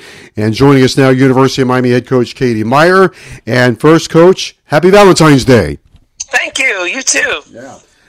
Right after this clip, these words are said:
Speaker 1: Uh, always a fun day. Um, got Clemson coming up on Thursday. Let's go backwards. Uh, I wanna talk to you about Florida State because that was a great game, great environment,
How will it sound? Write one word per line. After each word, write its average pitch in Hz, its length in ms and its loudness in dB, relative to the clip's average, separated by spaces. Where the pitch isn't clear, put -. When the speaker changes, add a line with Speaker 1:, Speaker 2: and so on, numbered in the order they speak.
Speaker 1:
Uh, 107 60 -14
always 117 460 0
a 147 40 -4
fun 156 300 0
day. 143 320 4
Um, 127 540 2
got 143 180 2
Clemson 165 420 0
coming 165 240 4
up 160 140 2
on 139 140 2
Thursday. 156 420 2
Let's 151 220 2
go 143 160 2
backwards. 120 600 -2
Uh, 127 140 0
I 127 80 2
wanna 147 180 2
talk 147 220 2
to - 80 -2
you 135 60 4
about 127 160 0
Florida 123 260 2
State 113 400 -2
because 123 280 -2
that 143 160 4
was 123 120 2
a 120 40 -2
great 123 300 2
game, 117 380 0
great 143 280 2
environment, 131 680 2